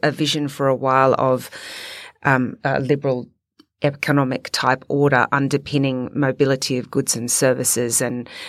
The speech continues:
um, and gradual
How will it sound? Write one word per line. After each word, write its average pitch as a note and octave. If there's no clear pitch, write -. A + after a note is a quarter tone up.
um, B2+
and C3
gradual C3+